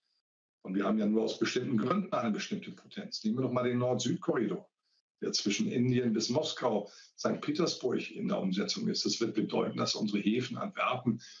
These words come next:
Rotterdam, Bremerhaven, Wilhelmshaven, Hamburg <clears throat> deutlichen Bedeutungsverlust haben. Und das ist dann auch weniger politisches Leverage, weil man den Handel kontrolliert,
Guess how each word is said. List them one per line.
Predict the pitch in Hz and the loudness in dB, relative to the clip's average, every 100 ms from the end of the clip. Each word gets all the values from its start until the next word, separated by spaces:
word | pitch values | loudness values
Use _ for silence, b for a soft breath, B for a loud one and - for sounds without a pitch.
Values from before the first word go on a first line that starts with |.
| B - | B 0
Rotterdam, | - 113 95 110 120 117 | 2 2 2 2 4 4
Bremerhaven, | 98 120 120 101 107 107 104 | 4 4 4 2 2 0 2
Wilhelmshaven, | 104 110 - 104 95 92 | 4 4 2 0 -2 -4
Hamburg | - 104 123 143 - B B B B B _ | 0 2 2 0 -2 B B B B B _
<clears throat> | 175 196 139 98 | 2 4 2 0
deutlichen | 107 104 - 143 131 | 2 0 0 -4 -4
Bedeutungsverlust | 117 143 175 180 - 117 98 - - | -2 -2 0 -2 -2 -6 -6 -8 -10
haben. | - - | -10 -12
Und | 85 | -18
das | - - | -10 -10
ist | - - | -8 -4
dann | 101 104 | -4 -4
auch | 92 | -2
weniger | 113 113 113 | 2 2 2
politisches | 104 113 110 104 101 | 0 -2 0 2 2
Leverage, | 120 156 175 135 - | 2 2 0 0 -2
weil | 95 | -4
man | 98 | -4
den | 92 90 | -6 -6
Handel | 107 107 107 | -2 0 0
kontrolliert, | - 104 110 110 131 - | 0 0 2 2 0 -2